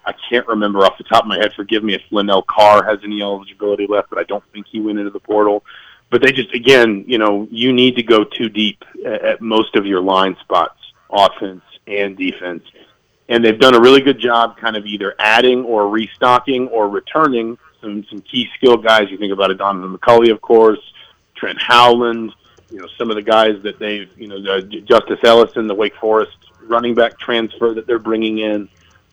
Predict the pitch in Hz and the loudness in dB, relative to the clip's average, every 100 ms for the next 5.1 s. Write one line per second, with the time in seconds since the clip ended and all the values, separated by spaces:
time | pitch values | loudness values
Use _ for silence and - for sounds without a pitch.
0 | - 104 101 95 92 - 117 110 98 123 | -4 0 2 0 -6 -6 2 4 2 -2
1 | 110 113 - 127 107 104 101 - _ _ | -4 -4 -4 -6 -6 -4 -6 -8 _ _
2 | _ - 127 120 123 120 110 107 - 120 | _ -4 -2 0 0 2 2 0 2 2
3 | 107 - 113 101 101 98 110 101 107 95 | 4 2 -4 0 2 2 0 -10 -10 -10
4 | 95 95 90 95 98 90 95 95 95 92 | -10 -10 -10 -14 -14 -8 -2 0 -2 -6